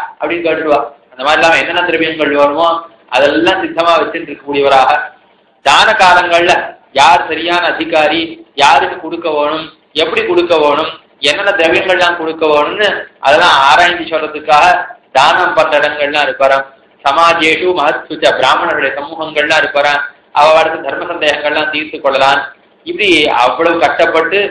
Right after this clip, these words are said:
ஞானத்தை சம்பாதித்தவராம் பெருமாள். ஞான சம்பன்னகான்னு ஞான பூர்ணராக பெருமாள் இருக்கார். குகப்பெருமாள் எப்படி இருக்காருன்னா ஏழை சபரனா இருக்கான், அஜ்ஞனா இருக்கான், அனபிஜன், ஞான கொத்தை. ஞானத்துல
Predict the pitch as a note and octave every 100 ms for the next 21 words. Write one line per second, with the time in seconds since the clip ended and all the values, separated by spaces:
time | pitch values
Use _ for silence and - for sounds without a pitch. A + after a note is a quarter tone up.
0 | - _ - C#3+ D#3 - - B2 - F3
1 | E3+ - D#3 D#3 D#3 D#3 C#3 C#3+ E3+ F3
2 | F3 - _ _ C3 C#3 F3 F3 D#3+ D#3+
3 | D#3+ D#3 D3 D#3 F3 F#3+ C#3+ - - _
4 | _ B2 C3 E3+ F#3 F3+ F3 F3+ F3 E3+
5 | F#3 G#3 D3+ A#3+ E3+ D3 C3+ - D3+ D#3
6 | - - _ _ _ _ _ _ _ _
7 | _ _ _ C#3 F3+ F#3+ F3+ E3 D#3+ D3
8 | D3 C#3+ C#3 C#3+ C3 - - _ _ A2
9 | A2+ A2 A2+ C3+ C3+ C3+ C3+ - _ _
10 | - B2+ C3 F3+ F3+ D#3+ E3 D#3+ E3 B2+
11 | - D#3+ D#3 D3 C#3+ D#3 C3 B2 D3+ D#3+
12 | - D#3 E3 E3 _ _ _ - C3 D#3
13 | - - D3 D3+ D#3+ D3+ D#3 - B2 C#3
14 | D#3+ - E3